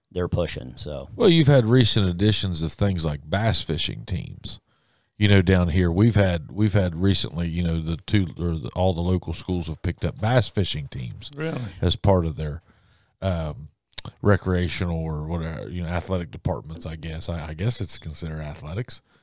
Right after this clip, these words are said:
Speaker 2: Um, but they, they have those. Uh, I, I see bowling is coming back. You're starting to see bowling teams, which you guys probably always had 'cause you had a bowling alley.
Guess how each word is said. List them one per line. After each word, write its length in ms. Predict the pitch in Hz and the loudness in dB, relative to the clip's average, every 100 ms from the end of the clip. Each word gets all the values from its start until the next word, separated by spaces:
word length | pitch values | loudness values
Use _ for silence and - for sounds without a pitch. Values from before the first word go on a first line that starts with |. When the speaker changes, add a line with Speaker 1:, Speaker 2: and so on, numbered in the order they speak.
| _ _ _ | _ _ _
Speaker 2:
Um, 540 | 104 98 92 85 78 76 | 0 2 2 0 -6 -8
but 120 | - | -4
they, 180 | - 101 | 0 0
they 240 | 90 95 90 | 0 0 0
have 240 | 98 92 | 0 2
those. 400 | 104 110 95 82 | 6 6 6 0
Uh, 200 | 85 78 - - | -4 -4 -8 -6
I, 240 | 92 87 | -6 -4
I 40 | 85 | -4
see 200 | - 107 | 0 -2
bowling 640 | 85 85 123 131 92 71 | 2 6 8 8 4 -2
is 140 | 73 - | -8 -6
coming 340 | - 78 73 | -4 -4 -4
back. 460 | 69 - - - - _ _ - - | -8 -12 -14 -18 -20 _ _ -20 -14
You're 180 | - 87 | -6 -4
starting 260 | 82 95 82 | 0 -2 0
to 60 | |
see 140 | - 98 | 0 0
bowling 520 | 82 110 123 104 78 | 4 6 8 6 2
teams, 300 | - 82 78 | -2 -2 -2
which 140 | 85 | 2
you 60 | 156 | 6
guys 220 | 170 123 | 8 6
probably 300 | - 120 101 | 8 6 6
always 240 | 101 92 - | 4 4 4
had 280 | 131 113 | 4 4
'cause 140 | - 90 | 2 4
you 80 | 95 | 4
had 80 | |
a 40 | 82 | 4
bowling 420 | 78 98 90 85 | 2 4 4 0
alley. 440 | 98 90 76 - | -2 -2 -6 -12